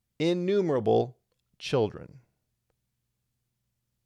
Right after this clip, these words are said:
How many of those descendants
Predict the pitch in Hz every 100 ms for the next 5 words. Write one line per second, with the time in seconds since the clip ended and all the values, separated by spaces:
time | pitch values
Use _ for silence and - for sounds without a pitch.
0 | _ _ _ _ _ _ _ _ _ _
1 | _ _ _ _ _ - 131 143 147 143
2 | 135 123 123 110 117 151 135 95 92 -